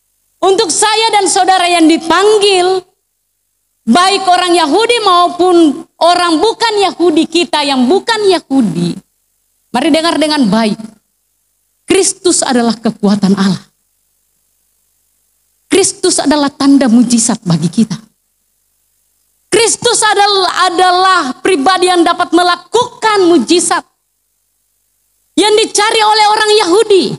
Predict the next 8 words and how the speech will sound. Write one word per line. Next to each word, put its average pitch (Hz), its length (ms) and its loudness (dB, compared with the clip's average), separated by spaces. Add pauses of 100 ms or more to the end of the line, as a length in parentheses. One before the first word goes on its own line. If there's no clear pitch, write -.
(1700)
Dan 392 320 0
hikmat 370 800 -2
yang 392 160 0
dicari 403 320 -2
oleh 392 240 2
orang 392 280 0
Yunani, 392 600 0
Kristuslah 339 1300 -4